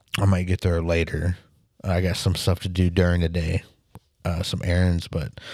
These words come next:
I might, I'll probably be there that, I will be there that evening 'cause <clears throat> I'm gonna help with, uh, I guess, M-, well, I wouldn't say M C ing.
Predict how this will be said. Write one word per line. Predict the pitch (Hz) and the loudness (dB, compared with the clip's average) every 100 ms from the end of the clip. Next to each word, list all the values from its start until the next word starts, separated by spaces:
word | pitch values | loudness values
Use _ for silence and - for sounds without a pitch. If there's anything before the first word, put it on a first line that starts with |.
| - - - - - _ _ | -14 -16 -18 -20 -20 _ _
I | 92 | 2
might, | 98 87 - | 2 2 0
I'll | |
probably | 113 101 95 | 4 4 4
be | 92 | 4
there | 90 85 | 4 4
that, | 90 90 80 - - - | 2 0 -2 -10 -16 -2
I | 98 | 2
will | 95 92 | 4 2
be | 85 85 | 2 2
there | 85 85 85 | 2 2 2
that | |
evening | 90 87 85 82 87 | 0 2 2 0 -2
'cause | - 90 85 85 - _ | -2 -4 -2 -6 -10 _
<clears throat> | - | 0
I'm | 92 131 104 | 2 2 4
gonna | 90 87 85 87 85 - _ - | 4 4 2 2 -2 -12 _ -2
help | 87 87 | 0 0
with, | 82 82 - | -4 -4 -8
uh, | 69 69 90 - _ _ _ _ _ _ - | -8 -6 -6 -8 _ _ _ _ _ _ -4
I | |
guess, | 95 165 - - - _ - - - - _ _ _ _ _ _ _ _ _ _ - | 0 0 -2 -8 -14 _ -20 -20 -20 -20 _ _ _ _ _ _ _ _ _ _ -2
M-, | 92 117 123 131 139 143 - _ _ _ - | 2 4 4 2 0 -2 -4 _ _ _ -4
well, | 170 | 0
I | |
wouldn't | 185 - | 0 2
say | 110 92 | 2 4
M | 107 101 | 4 4
C | - - 104 98 85 | 2 4 6 6 4
ing. | 82 | 2